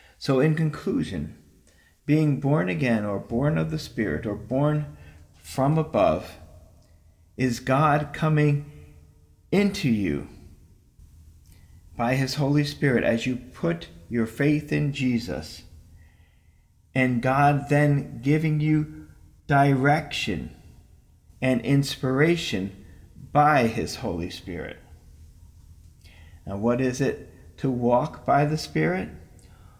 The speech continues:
Well, it's to set your hearts and your minds on him, to set your love and your trust and your praise and your thanksgiving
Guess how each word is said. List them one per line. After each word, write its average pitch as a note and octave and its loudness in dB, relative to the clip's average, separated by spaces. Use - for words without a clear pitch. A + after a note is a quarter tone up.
Well, C3+ 2
it's - -4
to B2+ -4
set C#3 -6
your A#2+ 2
hearts C3+ -8
and D3+ -2
your D3+ 0
minds C#3+ -4
on A#2+ 0
him, B2 -2
to B2 -10
set - -2
your C3 2
love C#3+ 0
and C3+ -2
your C#3 4
trust - -4
and C#3 2
your C#3+ 2
praise D#3+ -2
and C3 -4
your C3+ -2
thanksgiving E3 -2